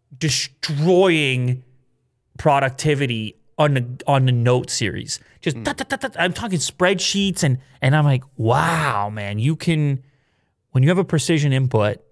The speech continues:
Speaker 1: like a
Speaker 2: Yeah.
Speaker 1: pen, all of a sudden you start to, now this never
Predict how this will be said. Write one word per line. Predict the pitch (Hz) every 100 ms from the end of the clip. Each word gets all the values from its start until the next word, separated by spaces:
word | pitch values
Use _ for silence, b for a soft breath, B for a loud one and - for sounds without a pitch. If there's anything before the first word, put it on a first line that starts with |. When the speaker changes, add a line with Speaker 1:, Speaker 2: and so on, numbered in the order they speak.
| _
Speaker 1:
like | 123 117
a | -
Speaker 2:
Yeah. | 101
Speaker 1:
pen, | 117 156 180 - -
all | 131
of |
a |
sudden | 127 147
you | 131
start | 127 123
to, | 139 - -
now | 120
this | 117 131
never | 147 143 151 -